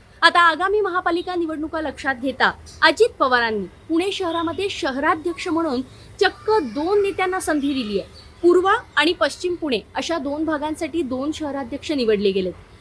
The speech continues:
माजी आमदार सुनील टिंगरे यांच्याकडे पूर्व पुणे शहराची जबाबदारी दिली गेली आहे, तर माजी नगरसेवक असलेल्या सुभाष जगताप यांच्याकडे पश्चिम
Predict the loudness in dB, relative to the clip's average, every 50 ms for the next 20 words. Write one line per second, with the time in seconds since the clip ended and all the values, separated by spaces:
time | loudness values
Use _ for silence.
0 | -12 0 6 6 6 6 6 2 0 0 0 0 0 -2 -2 -2 -4 -4 -6 -6
1 | -6 -6 -6 -4 -4 -4 -4 -4 -6 -6 -6 -6 -6 -6 -6 -6 -6 -6 -6 -4
2 | -4 -2 -2 -2 -2 -2 -2 -2 -2 -2 -2 -2 -2 -2 -4 -4 -4 -4 -4 -2
3 | 0 0 0 0 0 -2 -2 -2 -2 -4 -4 -4 -4 -4 -4 -2 0 -2 -2 -2
4 | -6 -14 -14 -8 -2 2 4 4 4 4 4 0 -2 -2 -4 -4 -6 -6 -6 -6
5 | -6 -6 -6 -6 -8 -8 -6 -6 -2 -2 -2 -2 -4 -6 -6 -4 -4 -4 -4 -2
6 | -4 -4 -4 0 0 0 2 2 0 -2 -2 -4 -8 -6 -6 -8 -8 -6 -4 -4
7 | -4 -4 -4 -4 -4